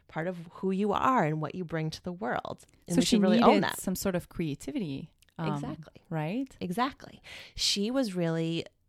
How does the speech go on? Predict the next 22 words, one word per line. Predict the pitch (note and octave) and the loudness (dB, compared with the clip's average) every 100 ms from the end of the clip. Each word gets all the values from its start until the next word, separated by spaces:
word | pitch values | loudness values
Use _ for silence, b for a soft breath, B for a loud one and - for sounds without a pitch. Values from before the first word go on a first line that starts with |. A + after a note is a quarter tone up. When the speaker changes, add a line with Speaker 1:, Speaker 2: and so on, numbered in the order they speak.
| _ _ _ - | _ _ _ 2
Speaker 1:
always | F#3+ A3+ A#3+ | 4 6 4
feeling | - F#3+ - - | 0 0 0 0
in | G3 | 2
the | G3+ | 2
zone | D#3 F3 E3 C#3+ D3 F3 | 2 0 -2 -4 -6 -6
with | F3 D#3+ | -8 -8
her | D#3 | -8
kids, | - A3+ D#3+ | -6 -4 0
and | D3+ | 0
the | C#3 | -2
time | - D#3 E3+ F#3+ | -4 -4 -4 -4
just | A3 - | -8 -12
flew | - G#3+ | -6 -2
by, | A3 F#3+ F3+ F3 F3 F3 - B B - | 2 4 4 2 2 0 -4 B B -10
and | D3+ | -10
she | - | -10
got | D3 D3 | -10 -8
a | E3+ | -2
lot | G3 | 0
of | A#3 - | 0 0
energy | G3 F#3 F3 E3 E3 E3 | -2 0 -2 -2 -4 -4
from | - D#3 D#3 D#3 | -4 -4 -4 -4